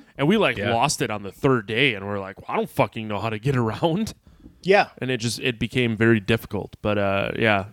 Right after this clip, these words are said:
Speaker 1: it, it's a, it's a far different situation as I played in bands longer and longer. G P S and cell phones, and, you know, you used to have to, I've heard stories of people, like, you have to find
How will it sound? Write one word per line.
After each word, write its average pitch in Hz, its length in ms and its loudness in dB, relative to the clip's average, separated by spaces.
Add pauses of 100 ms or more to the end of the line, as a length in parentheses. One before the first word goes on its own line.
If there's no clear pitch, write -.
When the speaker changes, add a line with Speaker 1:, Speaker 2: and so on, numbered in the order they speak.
Speaker 1:
it, 120 80 0
it's 160 480 2
a, 170 80 0
it's 165 160 -6
a 170 80 2
far 220 240 2
different 139 340 2
situation 107 560 0
as 101 180 -6
I 95 200 -6 (140)
played 117 200 0
in 101 100 -4
bands 104 300 -4
longer 101 220 -2
and 90 80 -4
longer. 120 340 2 (640)
G 139 180 4
P 117 200 2
S 110 200 0
and 104 80 -8
cell 123 260 4
phones, 107 420 0
and, 98 140 -4
you 98 80 -4
know, 101 160 2
you 101 120 0
used 110 240 0
to 110 60 -4
have 104 280 -4
to, 98 460 0
I've 104 160 -4
heard 110 180 2
stories 143 360 6
of 110 100 -6
people, 131 300 2
like, 110 200 -2
you 117 60 4
have 113 120 0
to 113 100 -2
find 123 500 0